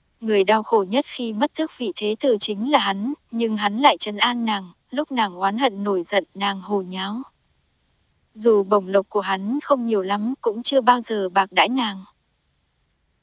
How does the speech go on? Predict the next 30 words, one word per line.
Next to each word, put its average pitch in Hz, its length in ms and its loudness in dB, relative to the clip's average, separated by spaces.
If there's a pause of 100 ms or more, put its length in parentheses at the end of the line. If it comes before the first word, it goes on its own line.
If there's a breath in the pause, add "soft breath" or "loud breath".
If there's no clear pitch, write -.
Nàng 202 340 0
vẫn 202 220 4
có 247 140 4
cuộc 240 220 0
sống 208 300 -4
không 247 240 0
thua 226 180 0
kém 214 260 -6
gì 240 220 -4
thế 214 200 -2
tử 262 160 0
phi, 226 360 -6 (140)
sau 262 240 2
này 214 260 0
nàng 185 320 -4
mới 208 120 0
biết 262 260 0
hắn 214 360 0
bán 220 240 4
rất 320 200 0
nhiều 226 220 0
bộ 185 200 4
sách 285 260 -2
chân 226 240 -2
quý 220 280 -4
mà 277 160 4
hắn 196 240 -4
yêu 240 180 2
thích 294 160 -4
nhất, 302 180 0